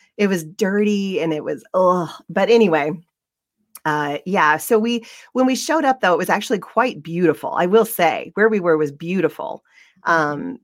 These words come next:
Speaker 1: and there was this temple that they dropped us off at right initially. And it had, I'm not kidding, and I'm really not exaggerating, five hundred steps that we had to climb
Speaker 2: Wow.
Speaker 1: to get to the top of this mountain.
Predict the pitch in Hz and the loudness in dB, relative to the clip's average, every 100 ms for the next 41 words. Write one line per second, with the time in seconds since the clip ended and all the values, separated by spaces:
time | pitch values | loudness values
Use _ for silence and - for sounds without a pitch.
0 | _ - 180 170 160 151 - 175 180 170 | _ -4 0 2 2 0 -8 -6 0 0
1 | 170 170 156 - - 277 196 78 - - | 0 -2 -6 -8 -2 -2 -2 -6 -8 -4
2 | 170 160 160 147 - 147 151 147 - 135 | 0 0 2 0 -2 -4 0 0 -2 -6
3 | - 170 151 180 175 151 - 151 147 170 | -6 -4 -4 -2 -2 -2 -4 -6 -6 -8
4 | 165 170 156 - - _ _ _ 196 202 | -4 -2 -2 -8 -20 _ _ _ 2 4
5 | 196 - - 180 165 160 185 180 175 180 | 4 0 -4 -2 0 0 0 0 2 -2
6 | 170 220 208 165 156 151 151 156 147 156 | 2 4 4 4 2 0 -2 -4 -4 -6
7 | - 151 - 165 170 185 160 156 156 - | -8 -8 0 0 0 -6 -4 -4 -4 -8
8 | 156 - - - _ - - 170 143 139 | -8 -8 -16 -16 _ -12 -6 -4 -2 -2
9 | 143 139 160 156 151 - 180 170 - 160 | -2 -2 -2 -2 -4 -6 -2 -2 -2 -6
10 | 151 160 160 156 151 156 143 151 | -4 -4 -2 -4 0 0 0 -2